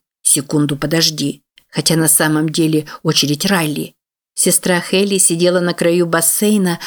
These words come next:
болтая ногами в воде. На ней был цельный купальник, зелёный,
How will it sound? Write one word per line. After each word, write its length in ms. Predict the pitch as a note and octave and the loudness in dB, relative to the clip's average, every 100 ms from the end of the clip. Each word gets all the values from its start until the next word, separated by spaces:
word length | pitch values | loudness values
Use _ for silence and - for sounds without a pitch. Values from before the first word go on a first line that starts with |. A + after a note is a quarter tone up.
| - | -6
болтая 440 | E3+ E3 E3+ F#3 F3 | -2 -2 -2 -2 0
ногами 440 | E3+ D#3+ E3 D#3+ | -2 0 0 0
в 160 | D#3 D#3+ | -2 0
воде. 480 | G3 G3 F3 D#3 D3+ _ _ - | -2 0 0 -2 -4 _ _ -2
На 80 | F3 | 2
ней 220 | F3+ F3 | 2 2
был 160 | E3+ | 0
цельный 420 | D#3+ - E3+ E3 E3 | 0 0 0 0 -2
купальник, 680 | E3+ - A3+ G#3+ D#3+ D#3 - | -4 -2 0 2 0 -4 -4
зелёный, 640 | - A#3+ A3 E3+ E3 D#3 | 0 2 2 2 0 -4